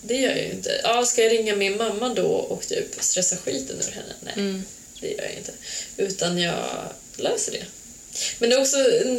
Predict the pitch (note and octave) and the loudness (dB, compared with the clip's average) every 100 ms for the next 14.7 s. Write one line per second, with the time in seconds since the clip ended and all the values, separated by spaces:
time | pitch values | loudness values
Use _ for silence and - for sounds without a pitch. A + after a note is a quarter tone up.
0 | G3+ A#3+ B3 C4+ B3+ A3+ A3 G#3 G3+ A3+ | 2 2 4 4 6 6 4 4 4 0
1 | - G#3 B3 - - - - - - - | 0 0 0 0 -2 0 2 4 4 2
2 | - - - - D#2 - - D#2 - - | 0 0 -4 -6 -4 -2 -2 -2 -2 -8
3 | - F#2 F2+ F2+ F2 E2+ - - - - | -6 -4 -2 -4 -4 -4 -8 -12 -6 -4
4 | - - - D2+ - F2 E2 F2 - - | -2 -4 -4 -4 -4 -6 -8 -12 -14 -16
5 | - - - - - - - - - - | -12 -12 -14 -20 -20 -20 -14 -6 -6 -6
6 | - G#3 F#3+ F#3 F3 F3+ F3+ - - - | -4 0 2 2 0 -2 -4 -8 -4 -2
7 | F#3+ F3+ F3 - - G3+ - - - - | 0 0 0 -4 -8 -4 -2 -4 -10 -10
8 | - - - F#3+ F#3+ - F#3+ - G#3 C#4+ | -8 -6 -4 -4 -2 -4 0 0 2 0
9 | C4+ A3+ C4+ A#3 A3+ - - - - - | 2 2 4 4 4 4 2 0 0 -2
10 | - - - - - G3+ F#3 F#3 F#3 - | -4 -4 -8 -8 0 4 6 6 4 4
11 | F#3+ F3 E3+ - F#3 - F3+ E3+ F#3 G#3+ | 4 4 2 0 -2 -2 -2 0 0 0
12 | B3+ C#4 G#3+ - - - A#3+ A#3+ - C4+ | 0 -2 -4 -6 -8 0 2 2 2 2
13 | - C#4+ B3+ G3+ F#3 G#3 E3+ F3+ - C#4+ | 2 2 2 2 2 2 2 2 0 2
14 | D4+ F3 D3+ - - - | 2 2 2 2 0 -2